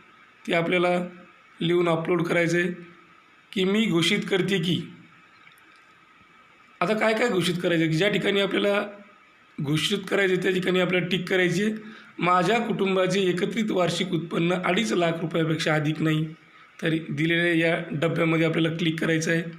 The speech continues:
"माझ्या कुटुंबातील सदस्य आयकरदाता नाही." आयकरदाता नाही म्हणजे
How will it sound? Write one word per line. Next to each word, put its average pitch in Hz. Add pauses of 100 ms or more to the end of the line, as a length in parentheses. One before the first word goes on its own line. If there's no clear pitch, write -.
(1200)
"माझ्या 185
कुटुंबातील 220
सदस्य 202
आयकरदाता 180
नाही." 143 (160)
आयकरदाता 220
नाही 226
म्हणजे 214